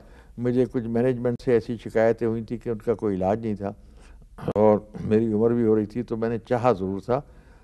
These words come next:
और मैंने, मेरा दोस्त एच यू बेग था, फाइनेंस सेक्रेटरी था, उससे कहा भी था और ग़ुलाम इसहाक़ खां से भी कहा था।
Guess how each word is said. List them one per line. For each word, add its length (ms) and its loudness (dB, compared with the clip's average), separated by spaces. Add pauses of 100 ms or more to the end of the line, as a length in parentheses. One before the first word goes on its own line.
(160)
और 300 2
मैंने, 340 0 (1000)
मेरा 360 -2
दोस्त 280 0
एच 200 -6
यू 80 0
बेग 180 0 (100)
था, 80 4
फाइनेंस 380 -4
सेक्रेटरी 300 -6
था, 160 -2
उससे 220 -6
कहा 220 -8
भी 100 -4
था 200 -18 (720)
और 160 -2
ग़ुलाम 260 6
इसहाक़ 280 0
खां 180 -2
से 120 -4
भी 100 -4
कहा 220 -6
था। 220 -18